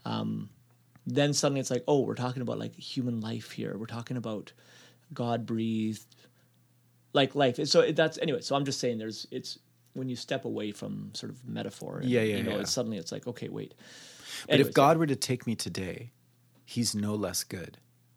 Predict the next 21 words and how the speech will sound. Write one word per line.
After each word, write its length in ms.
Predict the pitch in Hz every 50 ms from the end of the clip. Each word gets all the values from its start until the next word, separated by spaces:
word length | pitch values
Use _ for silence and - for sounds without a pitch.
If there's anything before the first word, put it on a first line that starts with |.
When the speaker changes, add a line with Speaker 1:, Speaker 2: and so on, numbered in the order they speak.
| _ _ _ _ _ _ _ _ _ _ _ _ _ _
Speaker 2:
But 100 | - 92
Speaker 1:
Right. 80 | 87 107
Speaker 2:
one 140 | 120 143 165
could 160 | 156 - 135
argue 440 | - 107 107 104 92 98 101 95 - - - _
he 160 | - - 107
murdered 360 | 101 101 104 101 92 90 -
me 100 | - -
today. 360 | - - - - - - - _ _ _ _ _ _ _ _ _ _ _ _ _ _ _ _ _ _ _ _
He 100 | - 101
killed 360 | - - - - 123 113 107
me 120 | 110 87 78
today. 340 | - - - - - - - _ _ _ _
Like, 160 | - 110 - -
you 60 | 139
could 160 | 135 147 -
say 200 | - - - 147
Speaker 1:
Right. 40 | 160
Speaker 2:
that 140 | 151 135 113
about 220 | 104 95 92 90
God. 320 | - 82 82 - - -